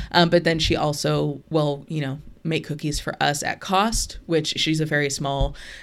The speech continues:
business, and that makes sense. And it's absolutely fantastic to, to have that food as part of what we distribute.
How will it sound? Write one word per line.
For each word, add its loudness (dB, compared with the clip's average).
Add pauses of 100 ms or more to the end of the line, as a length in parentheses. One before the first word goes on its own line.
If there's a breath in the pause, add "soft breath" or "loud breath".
business, 2
and 0
that -4
makes -4
sense. -4
And -2
it's -8 (100)
absolutely -4
fantastic -4
to, -2
to -10
have -6
that -4
food 0
as -4
part -4
of -10
what -6
we -6
distribute. 0